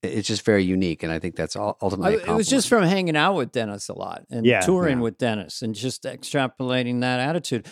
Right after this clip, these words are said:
Speaker 2: But, you know, I was standing outside a hotel. Dennis and I were playing Dallas or something, and I said, "Ah, just hit me that your whole comic motif is, like,
Speaker 3: <laughs>
Speaker 2: life is really fucked and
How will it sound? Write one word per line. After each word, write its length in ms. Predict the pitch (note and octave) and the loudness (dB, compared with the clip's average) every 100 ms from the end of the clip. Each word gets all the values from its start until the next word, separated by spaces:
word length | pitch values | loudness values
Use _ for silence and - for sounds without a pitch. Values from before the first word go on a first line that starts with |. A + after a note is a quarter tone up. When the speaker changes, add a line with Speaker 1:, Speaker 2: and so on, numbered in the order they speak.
| - - | -20 2
Speaker 2:
But, 260 | - F3+ - _ | 6 6 4 _
you 100 | - | 0
know, 340 | F#3+ D#3 D3+ - _ _ _ _ _ _ | 2 4 2 -2 _ _ _ _ _ _
I 160 | E3 F#3 | 2 4
was 140 | G3 | 4
standing 280 | - G3+ F3+ | 4 4 6
outside 320 | E3 C#3+ D#3 | 4 6 6
a 60 | C#3 | 6
hotel. 340 | C#3 - D3+ | 4 6 4
Dennis 320 | A2 C#3+ C#3+ C#3 | 6 4 4 2
and 80 | |
I 60 | B2 | 0
were 60 | A#2 | 0
playing 320 | C3 A#2 A2 | -2 -4 -2
Dallas 440 | A2+ G#2 G#2+ - | -2 0 -2 -4
or 60 | B2+ | -4
something, 500 | - A#2 A#2 B2 G#2 - - _ _ - | -2 -2 0 -2 -2 -8 -20 _ _ 2
and 120 | C3 | 2
I 60 | C3 | 4
said, 200 | D3 D3 | 4 4
"Ah, 140 | C#3 | 4
just 280 | B2 G3+ - | 0 -2 0
hit 260 | D3+ G#3 | 2 2
me 160 | D3+ B2+ | 4 4
that 160 | B2 C3 | 4 4
your 180 | C#3+ A2 | 2 2
whole 480 | - F3 F3+ F3 _ _ | 4 6 6 0 _ _
comic 520 | - - D#3+ D#3 D3 C#3+ | -18 -10 -6 -4 -6 -2
motif 640 | C3 B2 - D3+ C3+ - | -2 -2 -4 -2 -2 -4
is, 200 | A2+ G#2+ | -8 0
like, 260 | E3 A#2 G#2+ F3+ - | 2 2 0 -4 -6
Speaker 3:
<laughs> 160 | F#3 - | -10 0
Speaker 2:
life 420 | C#3+ D#3+ F3 - | 4 4 2 2
is 220 | D3+ G#2 | -2 -2
really 560 | A2+ A#2+ D3+ D3 C#3 C3 | -8 0 2 2 2 -2
fucked 400 | - A2 G2+ - | -2 -4 -4 -8
and 200 | B2+ B2+ | -8 -8